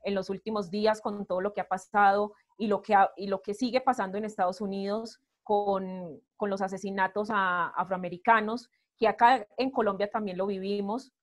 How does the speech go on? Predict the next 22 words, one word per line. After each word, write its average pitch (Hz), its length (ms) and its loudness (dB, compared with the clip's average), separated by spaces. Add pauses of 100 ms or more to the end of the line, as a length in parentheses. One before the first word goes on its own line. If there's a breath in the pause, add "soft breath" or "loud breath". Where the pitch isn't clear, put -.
(100)
Hace 185 300 -2
poco 226 560 4
asesinaron 185 880 0
a, 180 460 2
a 190 180 4
un, 180 600 -4 (380 soft breath)
a 180 80 4
un 208 160 6
hermano 226 640 4
afrocolombiano, 196 1040 2 (460)
eh, 196 220 2
por 190 180 0
manos 190 200 -2
de 214 80 2
la 190 160 4
policía, 214 680 0 (580)
y 233 100 6
han 233 180 8
sucedido 226 520 4
casos 240 440 6
así, 185 380 0 (180)
¿sí? 269 320 -4